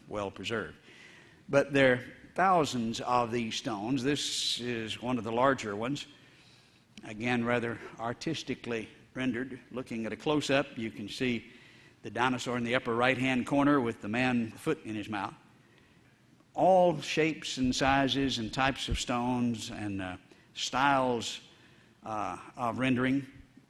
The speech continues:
certainly not done by the same individual. Uh, some of them are almost oriental looking, and some of them rather literal looking. Uh, here's one with a number of different species on it, but thousands of them.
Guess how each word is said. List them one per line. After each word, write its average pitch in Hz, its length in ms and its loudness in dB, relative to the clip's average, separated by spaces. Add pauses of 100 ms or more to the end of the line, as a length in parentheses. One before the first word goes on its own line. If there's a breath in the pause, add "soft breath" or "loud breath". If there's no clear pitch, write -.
(200)
certainly 131 340 -2
not 117 260 -2
done 113 240 -2
by 104 180 -2 (200)
the 101 80 -10
same 113 320 -4
individual. 104 520 -6 (720 soft breath)
Uh, 92 280 -6 (200)
some 113 200 -4
of 120 180 0
them 110 180 -4
are 110 80 -6
almost 113 440 -2
oriental 120 500 -2 (140)
looking, 123 420 -8 (140)
and 101 220 -8
some 110 200 -6
of 113 160 0
them 110 300 -6
rather 117 420 -2
literal 117 540 -2
looking. 120 340 -6 (720 loud breath)
Uh, 98 100 -8
here's 113 360 -2
one 117 300 -2
with 110 160 -6
a 107 60 -8
number 120 360 0
of 110 120 -4
different 113 280 -2
species 120 640 -2
on 104 180 -4
it, 135 100 -10 (680)
but 131 140 -6 (220)
thousands 131 640 -2
of 95 220 -2
them. 131 160 -6